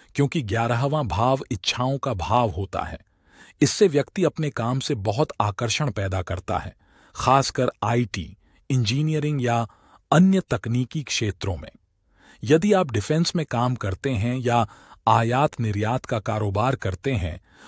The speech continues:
तो शनि और मंगल आपके लिए बहुत अच्छे हैं, क्योंकि मंगल चौबीस अप्रैल तक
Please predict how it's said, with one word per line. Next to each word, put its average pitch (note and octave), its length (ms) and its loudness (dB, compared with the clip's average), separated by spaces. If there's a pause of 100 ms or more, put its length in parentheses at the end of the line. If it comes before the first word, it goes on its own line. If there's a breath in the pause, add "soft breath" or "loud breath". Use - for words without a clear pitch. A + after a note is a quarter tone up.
(140 loud breath)
तो D3 60 2
शनि D#3+ 440 2
और D#3+ 160 0
मंगल C3 420 2
आपके A2+ 380 -2
लिए A#2+ 200 -4
बहुत G2+ 360 -2
अच्छे - 280 -4
हैं, - 260 -12 (460 soft breath)
क्योंकि C#3+ 380 -2 (340 soft breath)
मंगल D3 400 4
चौबीस A#2+ 600 -2
अप्रैल A2 380 -4
तक F#2+ 160 -6